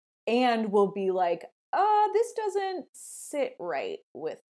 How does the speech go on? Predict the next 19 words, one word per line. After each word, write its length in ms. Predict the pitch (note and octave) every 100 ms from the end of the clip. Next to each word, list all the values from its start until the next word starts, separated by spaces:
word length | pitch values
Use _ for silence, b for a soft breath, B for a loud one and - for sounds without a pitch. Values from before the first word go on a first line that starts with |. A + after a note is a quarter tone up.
| _
me." 600 | F3 E3 E3 F3 - C4 -
And 140 | F#3+
I'm 160 | F#3 F#3 - _
hoping 280 | C#4+ C#4 C#4
that's 180 | B3+ C4
gonna 160 | B3+ A#3
happen. 380 | A3 A3+ A3+ A3 -
I'm 280 | E3+ E3 D#3+
worried 300 | G3 A#3 A#3+
it's 160 | A3+
not, 300 | G3+ F#3 F#3 -
but 160 | F#3+
my 160 | F#3+ F#3 -
point 280 | B3+ B3+ B3
is, 300 | F#3+ F3 E3+ _ _ _
I 100 | F#3+
am 200 | F#3+ F#3+
fucking 500 | F#3+ - G#3 G#3 F#3 F3 -
poisoned 580 | D4 D4 A3+ E3 D#3